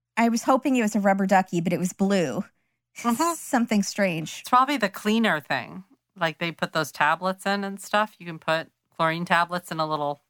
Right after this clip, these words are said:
Speaker 2: thing. Her home was gorgeous. It looked like it was on a golf course, 'cause she said that they went and ate at the club one time, which I'm assuming is, like, the golf club or the country club.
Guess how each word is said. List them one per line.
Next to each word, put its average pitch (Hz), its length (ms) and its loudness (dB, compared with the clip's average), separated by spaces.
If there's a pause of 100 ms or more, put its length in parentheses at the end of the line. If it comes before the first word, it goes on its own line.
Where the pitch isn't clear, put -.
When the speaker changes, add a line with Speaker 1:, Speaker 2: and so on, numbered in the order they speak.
(100)
Speaker 2:
thing. 175 300 -2
Her 202 160 4
home 208 240 4
was 185 160 0
gorgeous. 151 420 0
It 143 40 -10
looked 156 120 -6
like 175 100 -2
it 180 40 -2
was 160 140 -2
on 143 120 4
a 139 60 -2
golf 123 400 0
course, 180 400 0
'cause - 160 -6
she - 120 -4
said 214 260 0
that 175 100 -10
they 175 140 -2
went 160 240 0
and 147 80 -12
ate 151 240 -6
at - 100 -14
the - 80 -20
club - 580 -2 (160)
one 139 280 2
time, 127 340 -2
which 123 140 -6
I'm 127 120 2
assuming 143 460 -4
is, 131 160 -6
like, 127 200 -2 (200)
the 135 100 -2
golf 123 380 2
club 123 260 0
or 117 60 -4
the 117 100 -10
country 120 420 -6
club. 110 360 -2